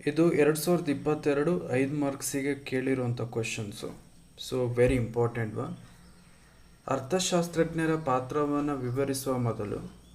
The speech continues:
ಅರ್ಥಶಾಸ್ತ್ರಜ್ಞರು ಎಂದರೆ ಯಾರು ನೋಡೋಣ. ಅರ್ಥಶಾಸ್ತ್ರಜ್ಞ ಅರ್ಥ ಇವು ಆರ್ಥಿಕ ತಜ್ಞ ಅಥವಾ ಆರ್ಥಿಕ ಪರಿಣಿತ ಅಥವಾ ಹಣಕಾಸಿನ,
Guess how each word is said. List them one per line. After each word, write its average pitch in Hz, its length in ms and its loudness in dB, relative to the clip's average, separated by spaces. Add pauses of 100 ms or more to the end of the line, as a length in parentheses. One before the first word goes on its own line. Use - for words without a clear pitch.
(140)
ಅರ್ಥಶಾಸ್ತ್ರಜ್ಞರು 127 1200 -2
ಎಂದರೆ 123 560 0
ಯಾರು 107 500 -2 (120)
ನೋಡೋಣ. 110 340 -2 (800)
ಅರ್ಥಶಾಸ್ತ್ರಜ್ಞ 139 880 0 (300)
ಅರ್ಥ - 260 -4 (1200)
ಇವು 131 360 0
ಆರ್ಥಿಕ 131 520 -2 (400)
ತಜ್ಞ 117 320 0 (520)
ಅಥವಾ 120 360 2 (240)
ಆರ್ಥಿಕ 127 440 0
ಪರಿಣಿತ 120 580 0 (720)
ಅಥವಾ 123 540 0 (200)
ಹಣಕಾಸಿನ, 135 760 0